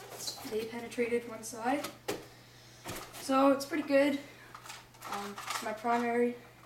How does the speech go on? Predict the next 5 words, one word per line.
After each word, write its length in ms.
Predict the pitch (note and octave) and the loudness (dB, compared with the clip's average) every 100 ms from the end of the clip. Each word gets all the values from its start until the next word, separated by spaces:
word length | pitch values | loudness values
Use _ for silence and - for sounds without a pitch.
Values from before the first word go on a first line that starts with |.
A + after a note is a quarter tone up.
| - - | -16 -12
and 240 | G#3 G#3 - - - - - - - - - - - - - - - - - - - | -10 -10 -14 -14 -12 -10 -10 -14 -16 -16 -16 -14 -12 -14 -12 -12 -12 -16 -20 -20 -4
yeah, 200 | D4 D#4+ - | 4 4 4
just 240 | C4+ - - - - - | 0 -4 -4 -10 -14 -6
one 200 | C4+ C4+ | -2 2
last 520 | C#4 C#4 - - | 0 -2 -8 -12